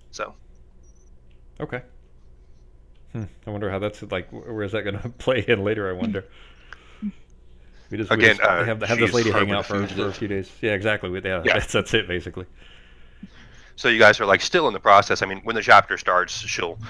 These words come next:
Speaker 1: I'm assuming, still be there, but, I mean, there's, again, a-, as long as you guys don't rat her out or anything like that, then there's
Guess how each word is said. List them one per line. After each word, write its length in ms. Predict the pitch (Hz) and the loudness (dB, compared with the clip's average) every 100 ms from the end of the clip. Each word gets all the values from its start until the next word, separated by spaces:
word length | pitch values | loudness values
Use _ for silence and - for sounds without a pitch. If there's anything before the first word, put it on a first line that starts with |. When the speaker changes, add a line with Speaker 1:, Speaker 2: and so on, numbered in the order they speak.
| - | -2
Speaker 1:
I'm 120 | 107 98 | 0 0
assuming, 320 | - 92 87 | -2 -6 -8
still 200 | - 95 | -6 -4
be 140 | 92 92 | 2 4
there, 200 | 82 85 | 6 4
but, 240 | 85 85 - - - - | 2 -2 -8 -20 -18 -2
I 100 | 92 | -2
mean, 260 | 87 80 78 | -2 -8 -8
there's, 560 | 95 82 78 - - - - - - - 98 | -4 -4 -4 -14 -16 -20 -20 -20 -20 -12 -6
again, 300 | 87 95 92 | 0 4 4
a-, 220 | 92 98 | 4 2
as 120 | 95 95 | 0 0
long 140 | 87 | -4
as 80 | 87 | -2
you 40 | |
guys 220 | 90 82 80 | 2 2 2
don't 160 | 87 | 0
rat 160 | 85 82 | 2 4
her 80 | 76 | 2
out 140 | 82 | 0
or 60 | 76 | -2
anything 200 | 76 82 | -8 -6
like 120 | 78 | -2
that, 240 | 80 80 | 0 0
then 240 | - 78 78 - - - | -2 -10 -14 -20 -20 -14
there's 360 | 78 76 - | -12 -12 -16